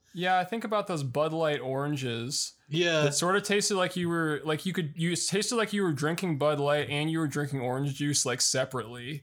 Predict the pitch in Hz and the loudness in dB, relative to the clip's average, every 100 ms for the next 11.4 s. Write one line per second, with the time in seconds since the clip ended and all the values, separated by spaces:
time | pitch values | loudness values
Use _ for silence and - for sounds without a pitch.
0 | - 147 170 117 110 - - - - - | -4 0 2 2 -2 -6 -18 -20 -20 -10
1 | - 165 180 - - 151 139 151 143 139 | -2 2 2 0 -4 -4 0 0 0 2
2 | 156 - 151 147 143 120 107 170 156 139 | 0 -2 -2 0 0 -2 -2 0 2 2
3 | 139 175 202 247 285 269 214 147 170 190 | 2 0 2 0 0 0 0 0 0 2
4 | 185 143 156 151 139 131 127 123 127 - | 0 0 0 0 0 -2 -4 -8 -8 -2
5 | 170 226 220 139 135 139 135 110 - - | -2 0 0 0 -2 -2 -2 -4 -8 -20
6 | - 123 135 135 110 117 120 113 110 113 | -12 -4 -2 -2 -2 -4 -2 0 0 -2
7 | 123 127 - 127 135 135 131 123 110 104 | -2 -4 -6 -2 0 0 -2 -2 -4 -4
8 | - - 160 135 123 156 135 110 110 127 | -10 -6 -2 0 0 0 -2 -2 -2 -2
9 | 135 139 143 143 - - - - - 175 | -2 -2 -2 -4 -8 -20 -20 -20 -8 -2
10 | 269 262 143 - _ _ _ _ - 160 | 0 0 -2 -8 _ _ _ _ -6 -2
11 | 180 233 202 | 0 2 0